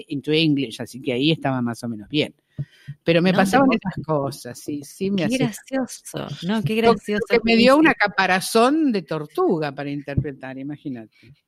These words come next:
Speaker 2: Sí, igual con lo que ne-, venís
Speaker 1: Mm.
Speaker 2: contando ya venías como, ¿no? Generando así como una especie de, de coraza, eh, contra todo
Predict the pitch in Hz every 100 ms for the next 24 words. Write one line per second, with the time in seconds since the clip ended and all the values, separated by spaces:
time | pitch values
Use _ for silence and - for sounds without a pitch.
0 | _ _ - 190 143 160 185 143 135 135
1 | 139 156 220 208 170 196 233 - 175 165
2 | 190 196 - 156 151 139 135 135 160 214
3 | 190 160 151 156 175 175 160 - 160 175
4 | 165 156 170 180 160 151 143 131 143 147
5 | 147 165 165 175 170 165 165 _ - _
6 | 147 135 151 135 143 127 170 165 151 135
7 | 127 123 143